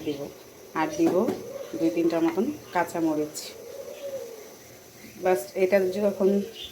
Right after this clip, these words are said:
সিদ্ধ হবে এবং সুন্দর মতন হয়ে আসবে তখনই আমি বাগারটা দিব। মানে ডাল যেভাবে রান্না করি, ডাল সিদ্ধ হওয়ার পর আমরা পানি দিয়ে বাগার, তারপরে কি বলে, বাগার দিই,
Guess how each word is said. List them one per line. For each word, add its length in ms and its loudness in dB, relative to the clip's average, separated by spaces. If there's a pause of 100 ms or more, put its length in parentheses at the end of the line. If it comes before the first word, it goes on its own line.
(120)
সিদ্ধ 220 0 (140)
হবে 220 4 (120)
এবং 160 4 (640)
সুন্দর 360 6
মতন 260 6 (640)
হয়ে 260 2
আসবে 220 -4 (100)
তখনই 300 0
আমি 160 6
বাগারটা 360 2
দিব। 100 0 (120)
মানে 200 6
ডাল 200 6
যেভাবে 240 4
রান্না 300 2
করি, 140 -2 (680)
ডাল 140 6 (100)
সিদ্ধ 260 2
হওয়ার 240 4
পর 120 6 (120)
আমরা 140 4 (100)
পানি 180 6 (100)
দিয়ে 160 2 (580)
বাগার, 260 0 (380)
তারপরে 340 2 (360)
কি 120 -12
বলে, 120 4 (180)
বাগার 320 4
দিই, 120 2